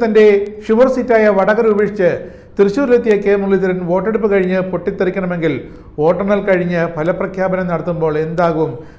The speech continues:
തൃശ്ശൂർ സാക്ഷ്യം വഹിക്കുകയെന്ന് ഇപ്പോൾ തന്നെ ഊഹിക്കാം. തൃശ്ശൂരിലെ കോൺഗ്രസ്സുകാരെ വീട്ടുപടിക്കൽ പോലും കയറ്റില്ല എന്ന ബി ജെ പി നേതാവ് പത്മജ വേണുഗോപാലിൻ്റെ വാക്കുകൾ ഇപ്പോൾ ശ്രദ്ധേയമാണ്. പത്മജ പല വേദികളിലും പറഞ്ഞതാണ്, കൂടെ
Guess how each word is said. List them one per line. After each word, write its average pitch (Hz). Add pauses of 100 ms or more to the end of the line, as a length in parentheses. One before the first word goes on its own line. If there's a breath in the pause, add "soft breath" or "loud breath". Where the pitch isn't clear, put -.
(120)
തൃശ്ശൂർ 160 (160)
സാക്ഷ്യം 156
വഹിക്കുകയെന്ന് 156
ഇപ്പോൾ 156
തന്നെ 143 (100)
ഊഹിക്കാം. 123 (720 soft breath)
തൃശ്ശൂരിലെ 214
കോൺഗ്രസ്സുകാരെ 208
വീട്ടുപടിക്കൽ 196
പോലും 180
കയറ്റില്ല 180
എന്ന 165 (500 loud breath)
ബി 160
ജെ 214
പി 214
നേതാവ് 180 (100)
പത്മജ 175 (140)
വേണുഗോപാലിൻ്റെ 170
വാക്കുകൾ 151
ഇപ്പോൾ 160 (100)
ശ്രദ്ധേയമാണ്. 127 (500 soft breath)
പത്മജ 180 (260)
പല 151 (120)
വേദികളിലും 170
പറഞ്ഞതാണ്, 175 (400 loud breath)
കൂടെ 180